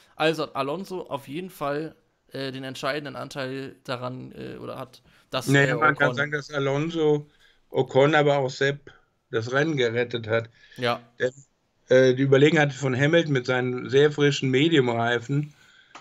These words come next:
Speaker 2: war einfach eindeutig, der wäre auch in Ungarn an denen ganz locker vorbeigefahren,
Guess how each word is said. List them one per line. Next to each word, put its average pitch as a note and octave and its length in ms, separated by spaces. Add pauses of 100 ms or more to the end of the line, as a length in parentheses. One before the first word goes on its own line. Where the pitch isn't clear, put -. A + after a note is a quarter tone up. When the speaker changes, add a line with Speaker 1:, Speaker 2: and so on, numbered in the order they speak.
(120)
Speaker 2:
war B2+ 240
einfach C#3 280
eindeutig, C3+ 520
der A#2+ 120
wäre C3 220
auch C#3 80
in C3+ 100
Ungarn C#3 360
an B2+ 160
denen B2 180
ganz B2+ 240
locker B2+ 260
vorbeigefahren, A#2 920